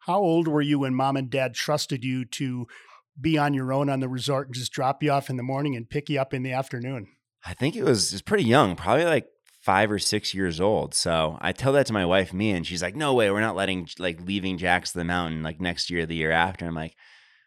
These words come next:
Speaker 2: "We, I was young." Like, it, it's kinda surprising nowadays, but yeah, like,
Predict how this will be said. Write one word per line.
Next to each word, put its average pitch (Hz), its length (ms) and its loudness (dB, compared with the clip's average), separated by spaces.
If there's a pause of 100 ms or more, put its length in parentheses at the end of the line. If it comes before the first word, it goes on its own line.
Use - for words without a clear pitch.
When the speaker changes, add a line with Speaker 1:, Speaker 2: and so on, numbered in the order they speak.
(160)
Speaker 2:
"We, 117 180 -2
I 107 140 -2
was 147 220 -2
young." 104 320 2
Like, 82 220 -2
it, 85 300 -10
it's - 220 0
kinda 170 220 2
surprising 107 520 2
nowadays, 78 420 0
but 85 120 -8
yeah, 107 340 0
like, 87 240 -2